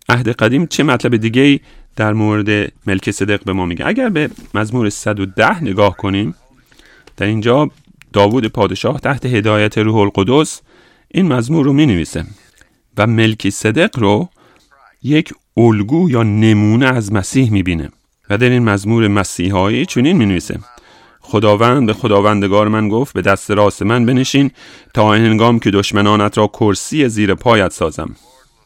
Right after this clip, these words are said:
خداوند عصای اقتدار تو را از صهیون دراز خواهد کرد،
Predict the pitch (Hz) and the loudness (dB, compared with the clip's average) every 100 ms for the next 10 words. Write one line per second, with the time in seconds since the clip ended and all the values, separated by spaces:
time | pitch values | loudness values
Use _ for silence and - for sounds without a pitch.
0 | _ _ - 95 95 110 113 110 - 107 | _ _ -6 -2 2 0 0 -6 -2 0
1 | 107 104 - - 110 110 101 - 104 104 | 0 -4 -8 -6 0 2 2 0 -2 -2
2 | - 98 92 113 107 92 95 104 107 110 | -2 -4 -2 0 0 0 2 2 2 0
3 | 123 110 - 110 - | -2 -2 -6 -8 -8